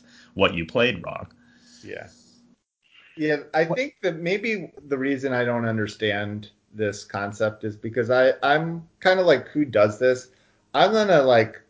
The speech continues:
Speaker 2: call my opponent every single time, and then I'm gonna be like, "Oh no, I don't know what their five,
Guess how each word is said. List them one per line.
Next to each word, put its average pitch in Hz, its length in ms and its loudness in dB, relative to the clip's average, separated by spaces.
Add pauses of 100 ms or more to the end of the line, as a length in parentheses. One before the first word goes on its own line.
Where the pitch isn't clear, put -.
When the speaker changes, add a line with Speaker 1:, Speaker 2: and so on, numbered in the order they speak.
Speaker 2:
call 123 380 6
my 110 160 0
opponent 101 500 -2
every 107 300 2
single 101 320 -4
time, 117 580 -4 (220)
and 113 160 0
then 113 260 4
I'm 117 160 2
gonna 120 160 0
be 117 100 2
like, 117 200 4
"Oh 131 220 6
no, 151 220 6
I 127 120 8
don't 135 160 4
know 135 120 4
what 135 160 6
their 139 140 4
five, 135 440 4